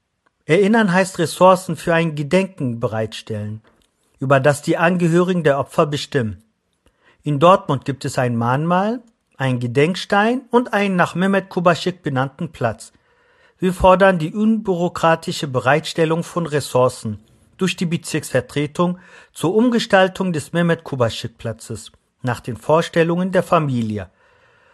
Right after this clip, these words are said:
Eine weitere Forderung der Familie Kubaschik ist die Errichtung eines dauerhaften Gedenkortes in der Nordstadt als Raum zur Begegnung, zum Austausch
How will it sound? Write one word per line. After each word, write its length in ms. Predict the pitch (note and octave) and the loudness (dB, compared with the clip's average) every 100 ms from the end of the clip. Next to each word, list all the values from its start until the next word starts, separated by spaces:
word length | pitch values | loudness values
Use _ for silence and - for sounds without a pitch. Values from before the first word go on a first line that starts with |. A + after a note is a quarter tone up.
| _ _ - | _ _ 0
Eine 300 | E3 E3 D#3 | 2 4 4
weitere 440 | A3+ A#3+ A#3 G#3+ | 2 4 0 -2
Forderung 540 | - G3+ G3 E3 C#3 B2 | 2 4 6 4 2 0
der 100 | A#2 | -4
Familie 420 | C#3+ C#3 C#3 C3 | -2 -2 -2 -4
Kubaschik 580 | - F3+ C3 - G3+ G#3 | -4 2 2 2 -2 -2
ist 180 | D3 D3+ | -8 -2
die 60 | |
Errichtung 640 | C3 D#3 - - G#3+ A#3 - _ _ - - | -2 -2 -4 2 2 2 -6 _ _ -20 -18
eines 340 | C3 C3 B2 - | -4 -2 -2 4
dauerhaften 960 | F#3+ F#3+ E3 E3 D#3+ _ _ F3 E3+ | 6 8 6 4 0 _ _ -6 -4
Gedenkortes 800 | D3 C#3 D3+ D#3 D3+ D#3 E3 - | 0 0 0 2 2 2 -2 -6
in 80 | D#3 | 0
der 100 | D3+ | 2
Nordstadt 680 | C3 A#2+ A2+ - G2+ G2 - | 4 2 0 -8 -8 -10 -8
als 300 | B2+ - - | -8 -6 2
Raum 320 | C#3+ F3 F#3 | 4 6 2
zur 200 | - B2+ | -4 -6
Begegnung, 800 | A#2 C3 E3 - F3+ F3+ G3+ G#3+ _ _ _ | -2 0 -2 -2 0 0 0 -6 _ _ _
zum 240 | - B2 | -6 0
Austausch 760 | E3 G3+ - - F#3 F#3+ F3+ | 4 2 2 4 6 4 2